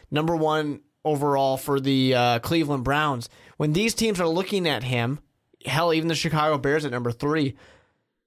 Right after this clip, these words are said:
they're going to want him to be that athletic Cam Newton type of quarterback.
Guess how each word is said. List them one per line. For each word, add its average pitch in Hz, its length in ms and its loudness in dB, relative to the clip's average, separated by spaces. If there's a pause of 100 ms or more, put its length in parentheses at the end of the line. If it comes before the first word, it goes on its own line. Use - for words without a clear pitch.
they're 170 260 4
going 240 280 0
to 220 120 -2
want 143 480 -2
him 156 340 0
to 147 120 -2
be 156 440 2
that 135 260 0
athletic 143 600 0
Cam 139 380 -2
Newton 151 320 -2
type 131 220 -4
of - 80 -16
quarterback. 123 640 -2